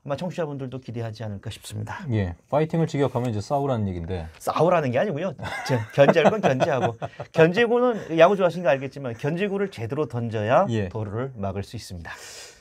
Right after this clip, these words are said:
Speaker 2: 얼마 전에 전함수 의장도 저희 방송에 출연을 했었는데
Speaker 1: 네.
Speaker 2: 이번 추경을 뭐 철저하게 심사를 할 수 있도록 노력하겠다는 얘기를 했습니다만 결국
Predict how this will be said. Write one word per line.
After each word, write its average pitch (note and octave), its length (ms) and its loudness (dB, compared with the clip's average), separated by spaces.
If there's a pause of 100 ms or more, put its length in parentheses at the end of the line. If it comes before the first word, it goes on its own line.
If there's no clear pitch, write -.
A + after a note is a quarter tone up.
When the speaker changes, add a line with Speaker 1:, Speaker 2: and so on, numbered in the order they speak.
(280)
Speaker 2:
얼마 C#3+ 240 2
전에 G3 120 0
전함수 D#3+ 460 2
의장도 A2+ 480 2
저희 G#2 220 -2
방송에 G2 260 -6
출연을 A#2 320 -6
했었는데 A2 540 -6
Speaker 1:
네. A#2+ 180 4
Speaker 2:
이번 B2 220 -4
추경을 D3+ 840 0
뭐 C3+ 100 -6
철저하게 D#3 420 -6
심사를 D#3 440 -2
할 C#3 80 -4
수 C3+ 120 -10
있도록 A2+ 200 -6
노력하겠다는 G#2 580 -4
얘기를 G#2 320 -4
했습니다만 G2 1080 -2
결국 D3+ 340 -2